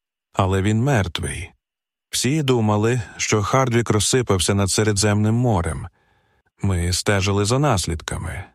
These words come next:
стежили за іншими подіями. А вже ж був розголос.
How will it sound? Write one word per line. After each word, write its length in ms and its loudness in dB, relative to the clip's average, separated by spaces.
стежили 560 0
за 140 0
іншими 440 0
подіями. 720 -2
А 140 2
вже 320 0
ж 180 -2
був 340 0
розголос. 760 -2